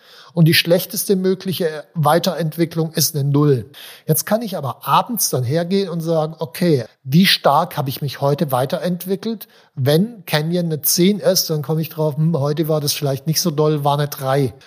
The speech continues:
Und dann habe ich für mich ein geeichtes Feedback-System,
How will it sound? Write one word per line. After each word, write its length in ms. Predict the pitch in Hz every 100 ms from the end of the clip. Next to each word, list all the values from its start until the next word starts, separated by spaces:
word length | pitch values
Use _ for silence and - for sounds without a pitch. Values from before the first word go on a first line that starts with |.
| -
Und 160 | 147 151
dann 120 | 185
habe 140 | 208
ich 100 | 214
für 120 | - 180
mich 260 | 214 -
ein 200 | 190 151 - -
geeichtes 840 | - 143 165 185 - 185 - -
Feedback-System, 1160 | - - 226 - 147 - 185 - - 165 190